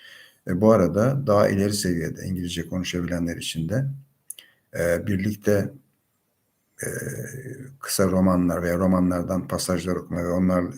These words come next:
üzerinde konuşmalar yapma. Keza burada da cümle kurma becerilerini geliştirme.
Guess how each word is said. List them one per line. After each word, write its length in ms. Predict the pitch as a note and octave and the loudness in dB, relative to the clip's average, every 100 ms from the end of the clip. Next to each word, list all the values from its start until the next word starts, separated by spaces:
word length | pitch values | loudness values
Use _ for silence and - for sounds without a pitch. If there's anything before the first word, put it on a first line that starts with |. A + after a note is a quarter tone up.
| - | -10
üzerinde 420 | F#2 F#2+ F2 E2 | -2 0 0 -2
konuşmalar 540 | - F#2 F2 F#2 F2+ F2+ | -4 -4 -2 0 0 0
yapma. 520 | D#2 - G2+ A#2 - - - - _ _ - | -4 -8 -6 -6 -8 -20 -20 -20 _ _ -2
Keza 400 | G2 F#2+ F#2 F2+ | 0 4 2 2
burada 280 | G2+ F2+ D#2+ | -2 -4 -6
da 100 | F2+ | -4
cümle 280 | F#2+ F#2 F#2+ | 0 0 0
kurma 360 | - G2 F#2+ | -2 0 0
becerilerini 600 | E2+ F2 E2+ E2 F2 G2 | 0 -2 -4 -4 -4 -2
geliştirme. 720 | F#2+ F2+ F2+ - E2+ F2+ B2 | -2 -2 -4 -4 -2 -2 -4